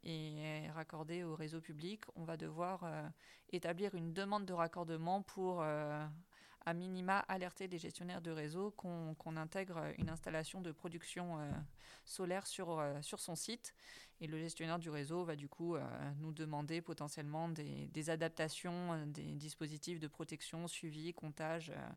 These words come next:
de, de l'installation électrique présente sur le site. Et donc, une fois que les autorisations d-, d'urbanisme et de raccordement sont, euh, sont obtenues, on va consulter les entreprises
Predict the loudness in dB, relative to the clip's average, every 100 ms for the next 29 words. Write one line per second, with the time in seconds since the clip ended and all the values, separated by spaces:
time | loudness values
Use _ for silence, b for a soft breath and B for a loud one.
0 | -12 B B B B -6 -4 -2 -2 -2
1 | -2 0 -2 -2 -4 -4 -8 -8 -4 -4
2 | -4 -4 -4 -6 -10 _ _ -20 _ -20
3 | _ _ -20 -20 -20 _ 4 4 4 2
4 | 2 4 4 6 4 4 4 4 4 4
5 | -2 -2 -2 0 2 0 0 -2 -2 0
6 | 0 0 -2 0 2 2 0 0 0 0
7 | -2 -4 -2 0 2 0 -2 -4 -4 -4
8 | -2 -2 -2 -2 2 4 4 2 -2 0
9 | 2 2 0 -2 0 2 2 2 0 -2
10 | 0 -2 -2